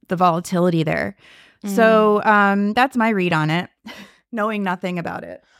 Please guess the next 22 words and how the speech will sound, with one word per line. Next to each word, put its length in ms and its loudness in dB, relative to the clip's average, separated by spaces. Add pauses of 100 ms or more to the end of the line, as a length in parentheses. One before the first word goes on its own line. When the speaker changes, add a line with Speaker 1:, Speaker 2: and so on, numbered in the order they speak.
(280)
Speaker 2:
I 160 4
mean, 380 0
my 240 0
guess 380 -2
is 120 0
that 160 0
you're 160 0
probably 560 0
not 320 -2
terribly 520 -2
far 360 0
off. 480 2
Like, 220 -6
I, 360 2 (200)
there's 280 0
something 580 -2
about 560 -2
this 200 -4
that 220 -4
just 300 -6
feels, 400 -2
like, 420 -2